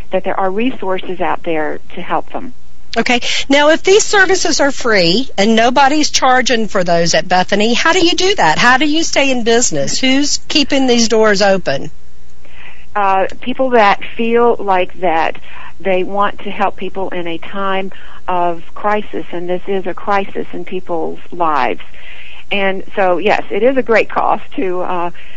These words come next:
Speaker 1: to operate this, but, um, individuals and churches, that's where we get our money, that, that people that, uh, love life and love people and love the Lord like to give to us so that this can happen, that we can impact people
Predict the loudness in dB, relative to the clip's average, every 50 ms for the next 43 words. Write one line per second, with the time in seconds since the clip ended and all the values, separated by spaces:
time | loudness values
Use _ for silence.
0 | -4 -4 -4 -2 -2 0 0 0 0 0 2 2 2 2 0 -2 -2 -2 -2 -2
1 | -2 -2 -2 -2 -2 -2 -2 -2 -2 -2 -2 -2 -4 -4 -2 -2 -2 -2 -2 -2
2 | -2 -2 0 0 0 0 0 0 0 0 0 0 0 -2 -4 -4 -4 -4 -4 -4
3 | -4 -4 -2 -2 -2 -2 -2 -2 -2 -2 -2 -2 -2 -2 -2 -4 -4 -4 -4 -4
4 | -2 -2 -2 -2 -2 -2 -2 -2 -2 0 0 0 0 0 0 0 0 0 0 0
5 | -2 -2 -2 -2 -2 -4 -4 -4 -2 -2 0 0 -2 -2 -2 -2 -2 -2 0 2
6 | 2 2 2 0 -2 -2 -2 -2 -2 -2 -2 -2 -4 -4 -4 -2 0 0 2 2
7 | 2 0 0 -2 -2 -2 -2 -2 0 0 0 0 -2 -2 0 0 0 0 2 2
8 | 2 2 2 2 0 -2 -2 -4 -4 -4 -4 -4 -4 -4 -2 -2 -2 -2 -2 -2
9 | -4 -4 -2 -2 -2 -2 -2 -2 -2 -2 -4 -4 -4 -4 -2 -2 0 0 0 0
10 | -2 0 0 0 0 0 0 -2 -2 -4 -4 -4 -4 -4 -4 -4 -2 -2 0 0
11 | 0 0 -2 -2 0 0 0 0 0 -2 -2 -2 -2 -2 -2 -4 -4 -4 -4 -2
12 | -2 0 0 0 -2 0 0 -2 0 -2 -2 -2 -4 -4 -4 -2 -2 -2 -2 -2
13 | -4 -4 -4 -2 -2 -2 -2 -2 -2 -2 -2 -4 -4 -4 -4 -4 -2 -2 -2 -2
14 | -2 -2 -4 -4 -2 -4 -4 -4 -4 -4 -2 -2 -2 -2 -2 -4 -4 -4 -4 -2
15 | -4 -4 -4